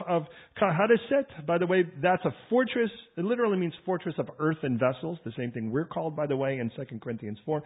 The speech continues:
Anyway, it's a hilltop ten miles from the Dead Sea. In other words, they got, they just took everything, and then they got to this one place, and they're like, "This was kinda hard." You know what they did? They didn't go, "No, it's hard, forget it." They actually brought in other guys. They brought in experts.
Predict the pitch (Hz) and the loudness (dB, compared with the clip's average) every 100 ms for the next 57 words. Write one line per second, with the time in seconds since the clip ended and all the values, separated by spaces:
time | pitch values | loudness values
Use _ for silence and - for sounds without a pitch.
0 | - - - - 180 139 123 - 143 175 | -10 -20 -20 -2 0 0 -4 -10 -2 0
1 | 208 185 170 - 151 143 135 131 127 - | 2 2 2 0 -2 0 2 0 -2 -8
2 | 117 110 123 120 117 120 _ _ _ _ | -6 0 -2 0 -6 -8 _ _ _ _
3 | _ _ _ _ _ - 196 226 208 - | _ _ _ _ _ -2 2 4 2 0
4 | - _ _ 175 208 214 160 208 185 - | -18 _ _ 0 2 0 4 4 4 0
5 | 220 196 240 220 185 170 185 196 180 170 | 4 6 6 4 4 4 6 6 6 4
6 | 165 147 190 202 143 143 131 175 190 165 | 0 -2 -2 0 -2 0 -2 -4 -6 -6
7 | - 165 151 170 185 123 127 - _ - | -4 -4 -4 -2 0 0 -2 -10 _ -6
8 | 127 143 135 123 147 202 190 _ _ _ | -4 -2 -4 -2 -2 -4 -12 _ _ _
9 | _ _ 151 170 147 139 131 127 143 139 | _ _ -4 -2 -2 -4 -4 -8 -8 -8
10 | 113 107 101 101 123 117 104 - - _ | -8 -10 -10 -10 -6 -4 -4 -8 -20 _
11 | 170 180 147 156 120 131 131 131 123 120 | -2 -2 -4 -6 -4 -2 -2 -2 -2 -4
12 | 185 147 113 117 120 120 156 - 104 | -4 -4 -4 -2 -2 -2 -4 -8 -12